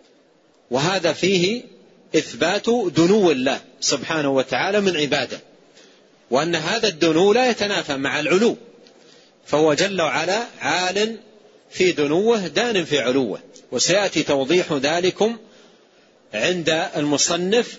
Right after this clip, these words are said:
رحمه الله تعالى. فهو عز وجل فوق عرشه، وهو دان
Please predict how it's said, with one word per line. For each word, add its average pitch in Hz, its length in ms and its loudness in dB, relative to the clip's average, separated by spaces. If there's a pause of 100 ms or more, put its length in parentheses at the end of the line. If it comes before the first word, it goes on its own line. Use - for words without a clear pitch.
رحمه 156 480 0
الله 139 340 0
تعالى. 104 440 -4 (600)
فهو 160 160 2
عز 165 280 0
وجل 143 360 0
فوق 156 300 0
عرشه، 196 460 0 (1600)
وهو 196 360 2
دان 180 540 -2